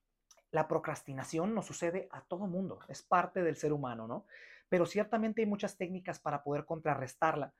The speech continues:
y poder jugar con ella, ¿no? Eh, pero hay un punto importante, ¿cómo estar en movimiento? La procrastinación es simplemente antes del movimiento, ¿no? Pero este te-, este episodio va a hablar,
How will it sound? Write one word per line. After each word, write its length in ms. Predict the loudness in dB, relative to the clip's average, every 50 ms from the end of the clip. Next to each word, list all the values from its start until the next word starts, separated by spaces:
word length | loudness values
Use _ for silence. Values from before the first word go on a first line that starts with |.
| _ -20 -20 -20 _ -6
y 120 | -6 0
poder 260 | 6 10 10 10 10
jugar 840 | 10 6 -4 -4 0 2 2 2 4 6 6 8 8 6 4 0 -6 _ _
con 240 | -2 -2 0 0 0
ella, 300 | 0 0 0 0 -2 -2
¿no? 260 | -4 -4 -6 -6 -8 _ _ _ _ _ _ -6
Eh, 400 | -4 -2 0 0 0 -2 -4 _
pero 160 | -4 -2 2 4
hay 100 | 4 4
un 120 | 4 4
punto 240 | 2 0 0 2 0
importante, 640 | 0 0 0 0 0 2 0 0 0 -2 -6 -8 _ _ _ _ _ _ _ _ _ _ _ _ _ _ _ _ -2
¿cómo 440 | 4 6 8 8 10 10 8 8 6 2 _ _ _ _ _ _ -6
estar 380 | -6 -4 0 4 4 4 6
en 100 | 4 2
movimiento? 580 | 2 2 0 0 -2 -2 -2 -2 -4 -2 -2 0
La 140 | 0 2 4
procrastinación 840 | 4 4 6 4 2 2 0 0 0 0 0 2 4 6 6 6 6
es 100 | 4 2
simplemente 880 | 2 -2 -2 2 4 4 4 4 4 0 0 2 2 2 2 0 -2 _ _ _
antes 360 | 6 8 8 8 6 4 4 6
del 120 | 6 6
movimiento, 480 | 6 4 4 2 0 -2 -4 -4 -4 -6
¿no? 120 | -6 -4
Pero 160 | -2 0 0 0
este 220 | -2 -2 -6 -6
te-, 220 | -4 -4 -4 -4 -4
este 180 | -4 -6 -6 -6
episodio 380 | -8 -4 -2 0 2 4 6
va 60 | 6 6
a 40 |
hablar, 320 | 6 6 6 4 4 2